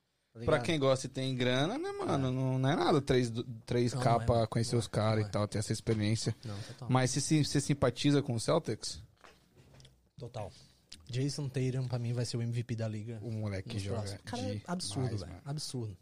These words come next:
Speaker 1: O moleque joga demais. E tem um time bom, né?
Speaker 2: Tem, não.
Speaker 1: E manteve o time, que é
Speaker 2: O time,
Speaker 1: muito importante.
Speaker 2: e é isso que eu ia falar, mano. O time do Celtics não é um time de estrelas, mas é um time entrosado, velho. Todo mundo sabe jogar, todo mundo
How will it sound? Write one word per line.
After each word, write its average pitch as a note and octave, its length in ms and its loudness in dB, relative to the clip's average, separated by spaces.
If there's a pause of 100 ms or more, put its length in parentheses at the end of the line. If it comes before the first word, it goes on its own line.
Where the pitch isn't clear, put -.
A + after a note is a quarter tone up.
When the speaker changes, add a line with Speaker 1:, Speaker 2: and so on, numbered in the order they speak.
(140)
Speaker 1:
O G2+ 60 -6
moleque G2 260 -4
joga G2 140 -6
demais. G2 380 -6
E C3 60 -6
tem D3 160 2
um E3 40 4
time D3+ 200 0
bom, A2+ 300 -2
né? G#2 260 -4
Speaker 2:
Tem, F#3 280 0
não. G3+ 140 0
Speaker 1:
E C3 60 4
manteve C#3 480 2
o F#3 60 2
time, B2+ 340 4
que - 140 -2
é A#2 60 2
Speaker 2:
O - 20 0
time, A2+ 140 0
Speaker 1:
muito - 120 -8
importante. A#2+ 220 -2
Speaker 2:
e - 40 0
é - 40 0
isso - 120 -6
que G3 60 -6
eu G3+ 40 -6
ia G3+ 40 -12
falar, F#3 200 -4
mano. A#2+ 140 -10
O A#2+ 40 -14
time D#3+ 160 -10
do E3+ 100 -8
Celtics D3+ 420 -8
não E3+ 240 -4
é F3+ 80 -4
um F#3 80 -6
time D3+ 280 -8
de C#3+ 80 -8
estrelas, A#2 580 -10
mas B2+ 140 -10
é B2+ 40 -10
um C3 60 -10
time B2+ 240 -14
entrosado, A2 540 -10
velho. G2 120 -16
Todo D#3 220 -8
mundo C3+ 160 -10
sabe B2+ 200 -10
jogar, A#2 260 -10
todo C#3 240 -10
mundo C3 320 -8